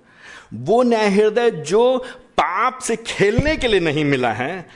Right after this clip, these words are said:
वो नया हृदय जो प्रभु ने हमको दिया है, और वो नया हृदय जो प्रभु के लिए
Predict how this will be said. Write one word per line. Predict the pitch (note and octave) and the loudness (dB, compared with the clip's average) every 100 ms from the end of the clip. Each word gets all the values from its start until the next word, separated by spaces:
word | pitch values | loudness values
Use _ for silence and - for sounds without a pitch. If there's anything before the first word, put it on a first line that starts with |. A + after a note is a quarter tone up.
| - - _ | -20 -20 _
वो | G2+ A#2+ F#3+ A#3+ | -12 -2 2 2
नया | G#3 D3 B2+ | 0 -2 -4
हृदय | G#2 G#2+ G2 A#2+ | -6 -8 -6 -4
जो | D3+ | -4
प्रभु | - - C3 C3 F#3+ | -6 -4 -4 -2 -4
ने | A#3+ | -2
हमको | G#3+ F3+ D#3+ D#3+ | -2 -2 -2 -4
दिया | A#2 A2+ A#2 B2 | -4 -10 -6 -6
है, | B2+ F#3 F3+ - - - | -6 -10 -12 -20 -20 -16
और | G2 | -14
वो | A2+ D#3 F3+ F3 | -6 -2 -2 -2
नया | C3 B2 | -2 -2
हृदय | A#2 A#2 A#2+ | -4 -6 -6
जो | A#2+ | -6
प्रभु | - - G2+ A2+ A2+ | -8 -12 -10 -8 -10
के | A#2+ | -10
लिए | G#2 A2+ | -8 -8